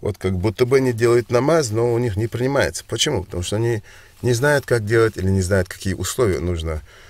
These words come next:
выполнить. Итак, условие первое — это ислам. У человека, который не исповедует религию ислам, ничего из добрых дел не принимается. То есть Бог не вознаградит его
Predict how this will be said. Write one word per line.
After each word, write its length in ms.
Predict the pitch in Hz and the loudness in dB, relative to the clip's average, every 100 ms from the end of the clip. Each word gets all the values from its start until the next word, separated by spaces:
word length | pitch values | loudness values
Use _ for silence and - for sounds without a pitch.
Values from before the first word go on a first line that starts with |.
| - _ | -20 _
выполнить. 680 | - 95 87 76 73 - - _ _ _ _ _ | -2 -2 0 -4 -6 -10 -18 _ _ _ _ _
Итак, 320 | 104 151 156 | -2 0 0
условие 500 | 139 123 147 147 139 | -4 -2 2 4 2
первое — 540 | - 127 127 127 131 - | 2 2 4 4 2 0
это 320 | - 104 - 110 | -4 -4 0 -2
ислам. 520 | - 123 - 151 104 - _ _ _ _ _ | -2 -2 4 4 4 -2 _ _ _ _ _
У 100 | - | -8
человека, 460 | 98 113 113 117 107 | -4 0 2 2 0
который 260 | 104 110 110 | -4 0 2
не 140 | 131 | 2
исповедует 540 | 127 - 139 143 127 | 0 0 0 0 -2
религию 420 | 117 123 123 120 110 | -6 -6 -6 -6 -6
ислам, 460 | 110 110 113 113 - - - - | -4 -2 0 -2 -8 -20 -20 -14
ничего 680 | 104 107 - 113 110 113 - - | -6 -4 0 2 4 2 2 -4
из 180 | 98 | -6
добрых 460 | 90 104 95 90 82 | 0 0 0 -2 -2
дел 380 | 98 117 110 98 _ _ - _ _ - | 0 0 0 -8 _ _ -20 _ _ -4
не 240 | 87 104 | 0 0
принимается. 580 | 98 104 120 107 78 - | 0 2 2 2 0 -4
То 100 | 92 | -4
есть 140 | 85 | -4
Бог 220 | 95 95 | -2 -2
не 100 | 92 | 2
вознаградит 760 | 98 107 110 120 127 110 101 - | 2 2 2 0 0 -2 -4 -6
его 280 | 76 58 | -8 -8